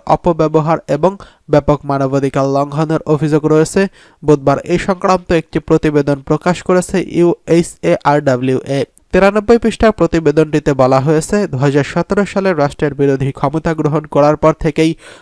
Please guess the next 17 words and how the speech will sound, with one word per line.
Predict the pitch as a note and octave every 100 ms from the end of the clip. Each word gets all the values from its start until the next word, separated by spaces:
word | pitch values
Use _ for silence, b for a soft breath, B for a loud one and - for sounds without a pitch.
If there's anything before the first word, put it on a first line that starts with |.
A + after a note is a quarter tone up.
| -
দুর্নীতি | D3 E3+ F3 F#3+ E3+
বিরোধী | D3 C#3+ C3+ C3+
অভিযানের | C#3+ D3 D3+ D3+ D3+
নামে | C3+ C#3+ F#3 b b _
দেশটির | D3+ E3 - G3
বিভিন্ন | C#3 D3+ D3 - D#3+ E3+ F#3+
মতাবলম্বী | D#3 - D3+ D3 D3 C#3 C#3+
ব্যবসায়ী | C3+ C3+ - F3+ E3
এবং | C#3+ C#3+ C#3+
ধনকুবেরদের | C3+ D3 D#3+ E3+ E3 E3 D#3+
কোম্পানি | D#3+ D#3 D#3+ F3 F3
ও | D3
সম্পত্তি | - D#3 D3 - D3 - C#3
জব্দ | C#3 C#3 E3
করেছেন | E3 E3+ E3 F#3 F3
সৌদি | - D#3 C3
যুবরাজ। | B2 B2+ B2+ B2+ C3